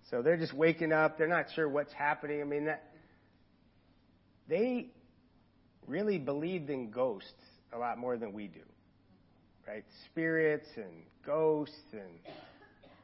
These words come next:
you know, the spiritual world wasn't, like, so far away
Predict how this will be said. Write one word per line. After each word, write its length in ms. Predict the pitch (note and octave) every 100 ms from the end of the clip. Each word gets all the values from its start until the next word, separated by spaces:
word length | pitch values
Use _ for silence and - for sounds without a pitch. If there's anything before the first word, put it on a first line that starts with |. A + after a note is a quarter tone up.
| - _ -
you 80 | B2+
know, 160 | B2+
the 160 | A#2 A#2+ -
spiritual 580 | - G3 G#3+ G#3+ F3+ D3+
world 420 | C#3+ D#3 D#3+ D3+
wasn't, 460 | C3+ C#3+ D3+ D#3 C3+
like, 240 | C3 A#2+ -
so 160 | D3+ D3+ -
far 200 | D3+ B2+
away 500 | A#2+ B2 C3+ D#3+